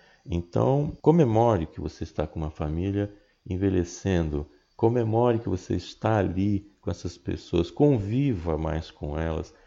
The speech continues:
Diga os seus sentimentos. Faça com que sua convivência seja sempre harmoniosa. Participe bem dessas pessoas. Conviva. Viva o presente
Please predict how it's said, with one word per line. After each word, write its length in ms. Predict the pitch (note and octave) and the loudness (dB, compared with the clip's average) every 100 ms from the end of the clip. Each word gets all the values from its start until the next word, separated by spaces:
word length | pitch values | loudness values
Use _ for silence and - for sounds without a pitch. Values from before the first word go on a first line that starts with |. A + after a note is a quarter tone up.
| _ | _
Diga 680 | - G2 D3+ D3+ A2 F2 E2+ - | -8 0 4 4 4 2 2 -2
os 180 | G2+ | -6
seus 220 | - - - | -6 -8 -6
sentimentos. 800 | F2+ - D2+ D#2+ F#2 F2 - _ _ - | -8 -6 -4 0 0 -2 -6 _ _ -20
Faça 640 | - - D3 - - G#2+ | -2 2 2 -2 -2 -2
com 220 | G#2 G#2 | -2 -6
que 180 | G2 - | -6 -8
sua 180 | - G2+ | -6 -6
convivência 640 | - G2+ F#2 E2+ G#2 G#2 | -6 -4 -4 -2 -4 -6
seja 320 | F#2+ - F#2+ F2 | -8 -6 -6 -6
sempre 400 | - C3 C3 G#2 | -6 -6 -2 -2
harmoniosa. 920 | F#2 F2+ F2 D#2+ E2 F#2 F2 E2 D#2 - _ _ - | -2 -2 -2 -2 -2 -2 -2 -4 -6 -10 _ _ -6
Participe 720 | C#3 C3+ - - C3+ C3 F#2+ | -4 -4 -10 -6 -4 -4 -8
bem 480 | F2+ G2+ A2 F#2+ D#2 - - | -2 0 0 -2 -4 -10 -12
dessas 300 | F#2+ F2+ - | -8 -8 -8
pessoas. 600 | - E2+ - G2+ F#2+ - | -8 -10 -4 -2 -2 -2
Conviva. 680 | - D3 F2+ F#2+ A2 G#2 - - - | -2 -2 0 0 0 -2 -6 -12 -6
Viva 600 | F2+ F#2 B2+ E3+ B2+ G#2 | -4 0 4 4 4 2
o 60 | F#2+ | 2
presente 920 | - D#2 D2+ E2 F2 E2+ - - | 0 -2 -2 -2 -2 -4 -8 -12